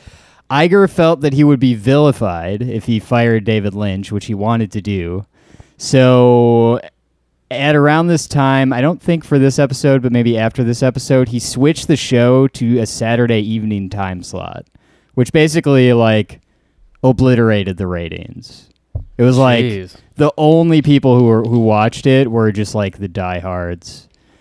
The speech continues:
Speaker 1: uh, who were already very into the show. No one, it wasn't picking up new people. No one, it, it was, it was a dead horse <laughs> at that point.
Speaker 2: Wow.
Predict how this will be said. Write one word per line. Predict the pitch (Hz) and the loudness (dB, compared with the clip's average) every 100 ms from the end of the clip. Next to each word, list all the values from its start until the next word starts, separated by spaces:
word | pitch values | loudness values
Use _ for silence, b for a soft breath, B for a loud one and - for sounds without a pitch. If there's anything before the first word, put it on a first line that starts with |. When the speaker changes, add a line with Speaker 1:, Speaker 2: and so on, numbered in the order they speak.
| _ _ _ | _ _ _
Speaker 1:
uh, | 101 95 92 95 | -8 -6 -6 -6
who | 101 113 | -2 0
were | 107 101 | 0 -2
already | 98 98 92 | -4 -6 -6
very | 98 95 92 | -6 -6 -8
into | 92 92 | -10 -10
the | 90 | -12
show. | - 95 92 | -12 -12 -4
No | 123 139 | 2 2
one, | 135 120 | 2 2
it | 131 131 | 0 2
wasn't | 143 139 135 | 2 2 0
picking | 135 131 123 | -2 0 0
up | 113 | 0
new | 110 | -2
people. | - 110 107 104 | 0 -2 0 0
No | 113 123 | 2 2
one, | 120 117 | 2 0
it, | 117 117 123 | -2 -2 -2
it | 127 | 0
was, | 127 123 98 - 117 | 2 2 -2 -8 -4
it | 107 | -2
was | 104 92 101 | -2 -4 -8
a | 98 | -8
dead | 95 87 | -6 -8
horse | 87 90 92 101 - - | -8 -10 -10 -10 -14 -14
<laughs> | - | -8
at | - - | -8 -6
that | 117 101 | -6 -4
point. | 110 98 95 110 | -4 -4 -6 -4
Speaker 2:
Wow. | 107 117 98 | -2 -2 -2